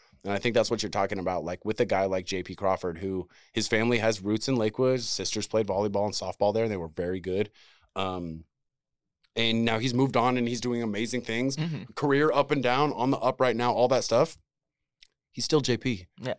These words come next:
Speaker 1: He's still the kid who, like, yelled at my camera after making a huge play at Blair Field when he was a sophomore. You know what I mean?
Speaker 2: Yeah.
Speaker 1: Like, they, like, th-, those moments when people get to a point where they can give back, I am s-, I am so grateful that, uh,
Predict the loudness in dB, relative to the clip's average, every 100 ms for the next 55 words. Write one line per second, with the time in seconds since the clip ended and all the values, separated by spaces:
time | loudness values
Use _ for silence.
0 | _ _ 2 2 6 6 6 4 6 6
1 | 6 4 6 4 2 2 6 6 6 4
2 | 0 -2 0 0 2 2 2 2 -2 -4
3 | -2 -2 -2 -2 -4 -2 -4 -4 0 2
4 | 2 2 0 2 2 4 2 -2 -2 -2
5 | 2 2 2 -2 -8 -2 2 4 6 6
6 | 8 6 6 2 2 4 2 0 2 2
7 | 2 6 6 4 4 4 4 2 4 2
8 | 0 -2 -2 -2 -6 -8 -4 -2 0 0
9 | 0 -2 -2 -2 -4 -2 -2 -2 -2 -2
10 | -2 -2 0 0 0 -4 -20 _ _ _
11 | _ _ _ _ -4 0 2 2 0 -2
12 | 0 -2 0 -2 0 4 4 4 2 0
13 | -2 -6 -6 -8 -2 0 0 -4 -6 -4
14 | -4